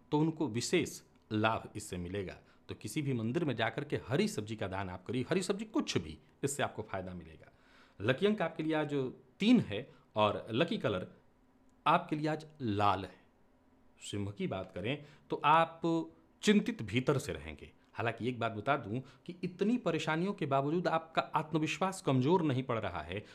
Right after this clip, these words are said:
लोगों को ये नहीं पता चलेगा कि भीतर ही भीतर कहीं ना कहीं आप परेशान हैं। जरूरत पड़ने पर आपको छोटे भाई से मदद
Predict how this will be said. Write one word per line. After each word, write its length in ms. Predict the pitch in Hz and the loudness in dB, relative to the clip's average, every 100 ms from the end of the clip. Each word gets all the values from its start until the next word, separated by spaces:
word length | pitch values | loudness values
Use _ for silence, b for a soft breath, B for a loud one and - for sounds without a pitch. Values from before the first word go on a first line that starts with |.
| B | B
लोगों 360 | 113 147 190 269 | 2 4 6 4
को 120 | 202 | 0
ये 120 | 160 | 0
नहीं 200 | 139 147 | 2 2
पता 220 | 180 131 131 | 0 -4 -4
चलेगा 300 | 127 135 165 | -4 -4 -4
कि 120 | 120 | -6
भीतर 340 | 104 165 208 | -6 -4 -2
ही 100 | 160 | -2
भीतर 260 | 151 139 160 | -2 -4 -4
कहीं 200 | 120 143 | -2 -2
ना 60 | |
कहीं 260 | 139 110 123 | -2 -2 -2
आप 160 | 120 - | -4 -6
परेशान 400 | 90 87 87 90 | -8 -6 -6 -8
हैं। 180 | 90 - _ b b b b | -10 -18 _ b b b b
जरूरत 340 | 110 107 110 | -2 0 0
पड़ने 220 | 110 113 156 | 0 0 0
पर 260 | 117 131 B B B | 0 -2 B B B
आपको 300 | 131 - 160 | 4 4 -4
छोटे 340 | - 196 185 | -2 -2 0
भाई 240 | 196 139 151 | 0 0 0
से 260 | - 180 139 | 0 -4 0
मदद 460 | 113 165 95 - | 2 4 2 -6